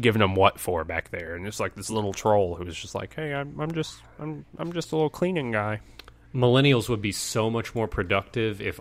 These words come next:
Speaker 2: all of their supervisors were greater wolf wares.
Speaker 1: Oh, do you think so?
Speaker 2: Well, yeah, they just don't have that kind of material incentive to excel at their work now.
Speaker 1: Mm-hmm. I mean, what, do you, you wanna work forty hours and then just go home?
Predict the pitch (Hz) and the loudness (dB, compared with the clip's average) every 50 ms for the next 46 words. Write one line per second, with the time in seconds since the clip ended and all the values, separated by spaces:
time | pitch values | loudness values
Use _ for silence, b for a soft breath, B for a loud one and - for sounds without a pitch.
0 | - 101 95 95 98 101 98 90 95 87 - - - 95 - 104 90 101 95 98 | -2 0 2 4 4 2 2 2 0 -2 -2 -4 -6 -6 -4 -2 0 0 0 0
1 | 101 92 104 104 104 98 101 87 85 80 78 90 90 90 90 90 85 82 85 87 | 0 -2 -4 -6 -6 -6 -8 -10 -10 -10 -6 -4 -4 -2 -2 -2 -2 -2 -2 -4
2 | - - - 127 123 131 139 139 139 - - - 127 113 104 101 101 92 101 101 | -4 -4 -6 -8 -6 -6 -6 -6 -8 -6 0 6 6 8 8 8 6 6 6 4
3 | 98 - - 101 98 101 110 - b b b b b b b b - - 120 135 | 4 4 2 4 4 4 2 0 b b b b b b b b -6 -2 0 0
4 | 139 185 240 262 233 151 - - - 113 117 120 113 120 - - 127 123 135 135 | 2 2 2 2 0 -2 -4 -6 -2 2 2 4 4 2 2 8 8 8 8 6
5 | 110 120 120 117 110 107 110 110 110 - - 107 104 107 101 98 98 98 - - | 4 4 4 4 4 4 2 2 2 2 0 0 2 2 2 0 0 -2 -2 -6
6 | - - 117 104 104 104 104 101 101 98 98 - - - 123 127 151 120 98 95 | -2 0 2 2 4 4 4 4 2 0 -2 -4 -4 -2 0 0 0 0 -2 -4
7 | 95 92 - - 95 90 - - - 117 104 101 104 104 - 120 110 113 123 147 | -6 -8 -6 -4 -4 -4 -4 -2 0 0 2 2 0 -2 -2 -2 -2 -2 0 0
8 | 165 156 - - - - - 50 - - - 113 117 104 107 131 165 190 - - | -2 -2 -4 -8 -10 -10 -8 -8 -10 -4 2 2 4 6 6 4 4 4 2 4
9 | 120 117 113 120 120 120 120 123 135 175 196 180 123 131 113 120 123 147 165 160 | 4 6 8 8 8 8 8 6 6 6 6 6 4 4 4 6 8 8 8 8
10 | 123 104 113 131 147 - - - - - 107 104 123 135 127 110 98 95 101 117 | 8 8 8 6 6 6 -2 -10 2 6 8 8 8 8 6 2 4 6 8 8
11 | 131 147 143 139 131 113 110 101 95 92 - - - 104 92 123 120 98 98 92 | 8 8 8 8 8 8 8 6 4 0 -4 2 4 6 8 8 8 8 8 8
12 | 95 113 135 156 180 190 | 8 6 6 4 2 -2